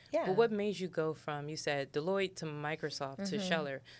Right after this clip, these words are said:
Speaker 2: So what got you interested in higher ed specifically in Scheller? Like, great community, I love it,
Speaker 1: Yeah.
Speaker 2: but what made you
Speaker 1: <laughs>
Speaker 2: come back to Georgia or come to
Speaker 1: Yeah,
Speaker 2: Georgia?
Speaker 1: I mean, so I, I moved to Georgia out of the military, and I would say for me, you know, working in cor-,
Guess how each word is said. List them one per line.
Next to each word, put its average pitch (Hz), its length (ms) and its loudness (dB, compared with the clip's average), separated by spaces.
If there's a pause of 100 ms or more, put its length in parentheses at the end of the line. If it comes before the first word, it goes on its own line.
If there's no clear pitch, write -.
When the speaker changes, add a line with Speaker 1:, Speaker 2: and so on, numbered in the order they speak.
Speaker 2:
So 175 220 0
what 165 260 -2
got 247 220 0
you 220 40 -6
interested 175 500 0
in 151 200 -4
higher 147 320 -2
ed 147 300 -2
specifically 151 720 -4
in 143 320 -6
Scheller? 170 400 -2
Like, - 240 -6 (120)
great 226 220 6
community, 185 400 2
I - 80 8
love 233 320 10
it, 240 40 8
Speaker 1:
Yeah. - 100 6
Speaker 2:
but 170 80 6
what 170 140 4
made 175 200 2
you 160 200 2 (180)
Speaker 1:
<laughs> - 120 -16 (200)
Speaker 2:
come 170 240 2
back 156 300 0
to 156 100 -6
Georgia 143 460 -4 (120)
or 151 60 -8
come 156 160 -4
to 151 80 -4
Speaker 1:
Yeah, 262 160 12
Speaker 2:
Georgia? 320 120 12
Speaker 1:
I 240 60 12
mean, 247 200 6
so 226 120 10
I, 220 260 12
I 208 100 10
moved 214 240 2
to 240 80 2
Georgia 185 760 8
out 170 180 6
of 190 60 4
the 180 60 4
military, 165 500 2
and 151 100 2
I 156 80 2
would 160 160 -2
say 156 260 2
for 156 220 -2
me, 165 320 -2
you 160 60 0
know, 151 100 2
working 147 260 0
in 135 100 -6
cor-, - 200 0